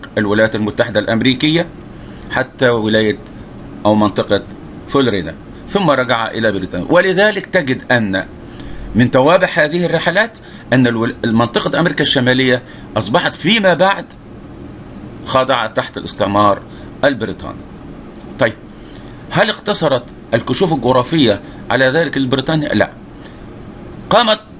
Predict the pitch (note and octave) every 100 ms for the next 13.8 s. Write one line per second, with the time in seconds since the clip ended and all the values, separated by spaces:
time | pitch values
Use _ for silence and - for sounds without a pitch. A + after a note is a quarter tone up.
0 | - - - - - - - G#3 G#3 E3+
1 | C#3 - F3+ D3 C#3+ F#3+ G#3+ A3 - -
2 | D3 D#3+ D3 C#3 C3 - - - - -
3 | - - - - - - - - - -
4 | - - E3 C#3 - B2 G#3 - - -
5 | - - - - - - - - - G#2
6 | D3+ - D3+ B2+ F#2+ - - - - -
7 | - - - - G3+ C#3 C3 A2+ A2+ -
8 | D#3 D#3+ C#3 G#2 B2 A2+ G#2 C3+ C3 A2
9 | B2 A2 - A2+ - - E3+ F#3+ F#3+ F#3
10 | - - - - - G3 A3 C#4 C3 -
11 | - - - - E3 C3+ B2+ A2+ C#3+ G#2+
12 | A2 - A#2 D#3+ E3+ F3+ F3+ - - -
13 | - F#3 E3 D3+ D3+ D#3+ B2+ A#2